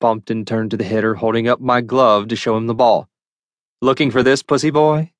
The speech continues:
I laughed as I strolled out and bumped gloves with Easton. The rest of the team followed, and we all slapped fives and said congratulations.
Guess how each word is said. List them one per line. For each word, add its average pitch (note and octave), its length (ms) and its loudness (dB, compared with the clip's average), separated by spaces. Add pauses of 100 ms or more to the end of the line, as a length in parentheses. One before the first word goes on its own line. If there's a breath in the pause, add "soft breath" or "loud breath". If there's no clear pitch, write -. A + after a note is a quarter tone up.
(400)
I A#2 80 2
laughed G2+ 400 2
as G2 100 -4
I G2 40 -2
strolled G2+ 440 -2
out F#2+ 220 2
and G2 120 -12
bumped G2+ 240 -2
gloves G2 340 -2
with F#2+ 140 -8
Easton. G2 440 -4 (680)
The C3 60 0
rest D#3 220 2
of G#2 80 -8
the F#2+ 60 -12
team A#2+ 260 -2
followed, B2+ 400 2
and A#2 120 -4
we A#2 120 0
all B2 180 4
slapped B2+ 320 0
fives C3 440 0
and A#2+ 80 -8
said B2 200 -2
congratulations. A#2 880 0